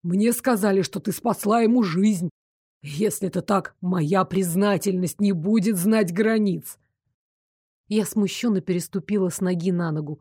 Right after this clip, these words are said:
заметив, как после финальной фразы, до краёв наполненной патетикой, Краген впился требовательным взором мне в лицо. Неужели он ждёт, чтобы я прямо сейчас начала ему рассказ о наших приключениях? "Отец",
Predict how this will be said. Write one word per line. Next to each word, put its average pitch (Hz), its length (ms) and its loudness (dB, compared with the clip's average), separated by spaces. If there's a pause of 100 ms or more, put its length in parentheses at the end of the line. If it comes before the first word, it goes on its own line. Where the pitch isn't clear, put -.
(120)
заметив, 180 540 -2
как - 240 -6
после 190 320 -2
финальной 175 560 0
фразы, 190 460 -4 (260)
до 185 140 0
краёв 202 480 0
наполненной 190 680 0
патетикой, 185 800 -4 (240)
Краген 214 480 0 (160)
впился 220 580 -2
требовательным 202 840 0
взором 208 480 0
мне 202 260 2
в 180 80 -4
лицо. 196 540 -6 (340)
Неужели 262 440 2
он 240 160 2
ждёт, 226 340 0
чтобы 214 320 -2
я 214 120 2
прямо 226 320 0
сейчас 196 540 -4
начала 190 400 0
ему 190 180 0
рассказ 196 500 -2 (240)
о 202 120 0
наших 208 360 0
приключениях? 226 880 -2 (600)
"Отец", 160 760 -4